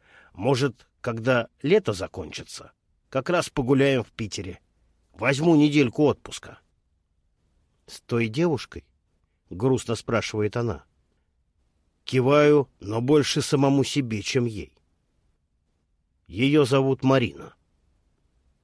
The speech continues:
"Она красивая", — шепчет Ира. "Да", — улыбаюсь, — "она прекрасная". "Перед вами я тоже хочу извиниться.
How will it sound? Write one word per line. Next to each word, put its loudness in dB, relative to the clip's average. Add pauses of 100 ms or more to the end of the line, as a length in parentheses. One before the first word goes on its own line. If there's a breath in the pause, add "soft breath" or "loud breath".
(160)
"Она -4
красивая", — -4 (760)
шепчет -8
Ира. -12 (880)
"Да", — -8 (400)
улыбаюсь, — -10 (520)
"она -2
прекрасная". -6 (1400)
"Перед 0
вами 4 (160)
я 0
тоже 2
хочу -6
извиниться. -4